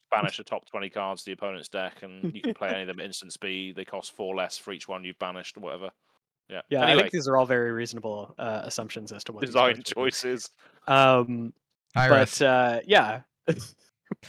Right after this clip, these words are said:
Speaker 2: With, uh, with all that being said, I think we are, uh, now, uh, solidly in the weeds, so
Speaker 1: In
Speaker 2: I think we
Speaker 1: crazy
Speaker 2: can
Speaker 1: land.
Speaker 2: probably, yeah, we can probably look to, to wrap this one up. Um,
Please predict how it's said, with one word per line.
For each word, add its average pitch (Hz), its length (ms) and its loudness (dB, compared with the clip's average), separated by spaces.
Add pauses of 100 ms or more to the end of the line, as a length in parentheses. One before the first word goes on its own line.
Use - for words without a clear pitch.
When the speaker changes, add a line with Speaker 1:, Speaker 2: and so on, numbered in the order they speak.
(1000)
Speaker 2:
With, 151 320 4
uh, 135 300 4
with 147 160 4
all 196 120 8
that 160 180 8
being 147 200 2
said, 135 380 2
I 135 140 0
think 131 160 -2
we 131 100 4
are, 120 320 2
uh, 113 300 -2
now, 123 520 2 (320)
uh, 110 280 -8
solidly 143 560 6
in 127 100 0
the 123 80 0
weeds, 120 320 -4
so 113 480 -2
Speaker 1:
In 107 60 -2
Speaker 2:
I - 20 -4
think 113 80 -8
we - 60 0
Speaker 1:
crazy 107 160 2
Speaker 2:
can 104 80 -4
Speaker 1:
land. 101 100 4
Speaker 2:
probably, 117 680 0 (360)
yeah, 127 120 -2
we 117 100 -2
can 131 120 -6
probably 123 400 4
look 123 220 0
to, 110 340 -2
to 131 140 -2
wrap 120 320 0
this 120 180 -2
one 113 160 0
up. 120 200 -4 (380)
Um, 113 640 2